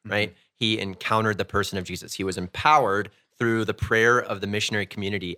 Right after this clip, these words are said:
Speaker 2: at Damascus. And then ultimately he was equipped and sent out on mission. And that's what we wanna do here at
Speaker 1: Mm-hmm.
Speaker 2: Damascus. And that's what we wanna do here on the show.
Speaker 1: Yeah,
Speaker 2: Is
Speaker 1: and
Speaker 2: to
Speaker 1: then s-
Speaker 2: awaken, empower, and equip a generation.
Speaker 1: That's right. Yeah, and I, I was just gonna add that Saint Paul, like, what did he do? He went and he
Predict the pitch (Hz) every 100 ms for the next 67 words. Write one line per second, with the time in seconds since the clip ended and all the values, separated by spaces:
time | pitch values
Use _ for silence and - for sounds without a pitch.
0 | - 107 110 95 92 90 - 85 - 90
1 | 87 107 123 104 95 92 82 - 110 110
2 | - 87 - 95 92 92 87 - 85 85
3 | 87 87 87 _ - - - 123 151 226
4 | 208 196 165 156 131 135 180 180 117 117
5 | 113 127 - 160 131 131 - 135 131 123
6 | 107 117 113 98 - 127 - _ - 127
7 | 110 98 135 143 98 92 110 113 117 95
8 | 104 101 95 90 95 90 87 90 85 90
9 | - _ 139 143 143 113 123 123 131 131
10 | 139 127 120 123 120 120 117 151 135 147
11 | 131 123 120 - _ _ _ _ - 160
12 | 151 135 170 127 127 143 120 123 120